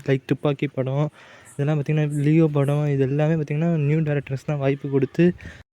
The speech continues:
அவருக்குன்னு பார்த்தீங்கன்னா, இப்ப லார்ஜஸ்ட் ஃபேன் பேஸே இருக்கு தமிழ்நாட்டுல பார்த்தீங்கன்னா. அதே மாதிரி உங்களுக்கு விஜய் சார் நடிச்சதுல எந்த படம் உங்களோட ஃபேவரட்னு மறக்காம கமெண்ட் பண்ணிட்டு போங்க. நம்ம சேனலை மறக்காம சப்ஸ்கிரைப் பண்ணுங்க, லைக் பண்ணுங்க, ஷேர் பண்ணுங்க. அதே மாதிரி உங்களுக்கு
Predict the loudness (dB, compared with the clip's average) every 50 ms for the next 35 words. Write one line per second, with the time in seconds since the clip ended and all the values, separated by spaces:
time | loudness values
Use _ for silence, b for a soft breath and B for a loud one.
0 | _ -4 -2 0 2 2 2 4 4 4 4 4 2 2 2 2 2 2 0 2
1 | 2 0 0 0 0 0 0 0 -2 0 0 0 2 2 4 4 2 2 2 0
2 | 2 2 0 0 0 0 0 0 0 -2 -2 -2 0 0 0 0 0 -2 0 0
3 | 0 0 0 0 0 2 2 0 0 -2 B B B B B B B B B B
4 | _ -20 _ -20 -20 -20 _ _ -2 0 2 4 4 6 6 6 4 4 4 4
5 | 4 2 2 2 2 0 0 0 -2 -2 -2 -2 0 2 2 2 2 2 2 2
6 | 2 0 2 2 2 2 4 4 2 2 2 0 0 0 0 -2 -2 0 0 -2
7 | 0 2 2 2 2 2 0 -2 -2 -2 0 0 -2 -2 -2 -2 -2 -2 -2 -4
8 | -4 -4 -4 -4 -4 -4 -4 -4 -4 -2 -4 -4 -6 -6 -6 -6 -4 -2 0 -2
9 | -2 -2 -2 -4 -4 -4 -4 -4 -2 -4 -4 -4 -4 -4 -4 -4 -6 -10 -8 -4
10 | -6 -4 -2 -2 -2 0 0 2 2 0 0 _ -6 -6 -4 -4 -4 -2 -2 -4
11 | -4 -2 -4 -6 -4 -4 -6 -8 -10 B B B B B B B 0 2 4 4
12 | 4 4 4 4 4 4 4 2 0 2 2